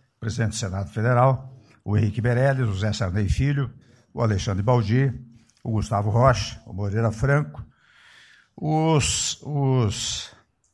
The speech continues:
deputados federais. Aqui eu corro o risco de falhar, porque são muitos aqui, mas tá aqui o Alceu Moreira,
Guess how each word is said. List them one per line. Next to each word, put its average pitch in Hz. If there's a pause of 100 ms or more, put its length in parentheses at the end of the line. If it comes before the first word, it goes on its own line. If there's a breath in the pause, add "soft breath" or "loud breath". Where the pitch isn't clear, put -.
(760)
deputados 120
federais. 120 (1200)
Aqui -
eu 123
corro 117
o 90
risco 117
de 117
falhar, 101
porque -
são 113
muitos 110
aqui, 80
mas 82
tá -
aqui 110
o 104
Alceu 95
Moreira, 135